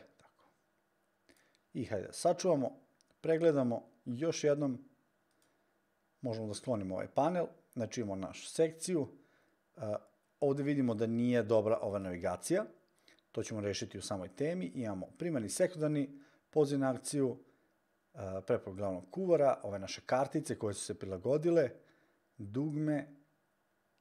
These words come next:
galeriju i našu rođendovnicu. Jedino što je ostalo, ova navigacija od same teme, tako da isto i ovde imamo slične ikonice,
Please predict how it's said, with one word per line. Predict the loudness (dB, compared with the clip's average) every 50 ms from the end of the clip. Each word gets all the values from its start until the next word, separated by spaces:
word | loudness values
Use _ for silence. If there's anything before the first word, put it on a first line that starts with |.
| _ _ _ _ _ _ _ _ _ _ _ -12
galeriju | -8 -2 0 2 2 4 4 4 4 4 2 0 0 -2 -4 -10 _ _ _ _ _ _ _ _ _ _ _ _ _ _ _ _ _ _ _ _ _ _ _ _ _ _ _ _ _ _ _ _ _ _ _ _ _ _ _ _
i | -4 -4 -4 -4 -4
našu | -4 -4 -2 -2 -4 -4 -8 -8 -8
rođendovnicu. | -6 -8 -6 -6 -4 -4 -4 -4 -6 -6 -8 -16 -20 -20 -20 -20 _ _ _ _ _ _ _ _ _ _ _ _ _ _ _ _ _ -4
Jedino | -2 -2 0 0 -2
što | -2 -2 0 2
je | 2
ostalo, | 2 2 0 0 0 2 2
ova | 4 2 2
navigacija | 0 -2 -4 -4 -2 0 2 2 2 0 0 0 2 2 2 0 -2 -12 _ _ _ _ -20 _ _ _ _ _ _ -4
od | -2 -2 -2 0
same | 0 0 0 0 -2
teme, | -2 0 0 0 0 -2 -4 -8 -12 _ _ _ _ _ _
tako | -8 -6 -2 -2 -2
da | -2 -2 -4
isto | -4 -6 -6 -2 0 2
i | 2 4
ovde | 4 2 2 2 0
imamo | 0 0 0 0 -2 -2 -4 -6 -14 _ _ -18
slične | -14 -8 -4 -4 -4 -2 -4 -6 -6 -6
ikonice, | -6 -2 -2 -2 0 -2 -2 0 0 -2 -2